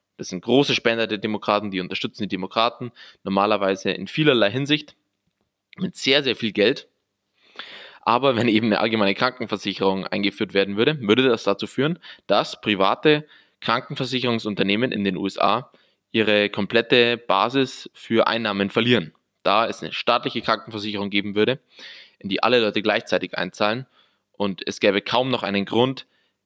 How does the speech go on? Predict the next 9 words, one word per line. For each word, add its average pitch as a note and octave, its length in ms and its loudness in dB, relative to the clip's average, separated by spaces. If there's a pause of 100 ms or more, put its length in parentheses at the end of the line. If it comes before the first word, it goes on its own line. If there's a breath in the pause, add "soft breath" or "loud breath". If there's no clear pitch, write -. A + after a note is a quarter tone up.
(100)
private G#2+ 720 2
Krankenversicherungsunternehmen, G#2+ 2000 -2 (500)
ähm, F#2+ 240 -4
dass G2 160 -4
die - 60 -8
überhaupt G2+ 240 2
existieren G2 500 -2
würden. - 200 -10 (1040)
Wenn A2+ 300 2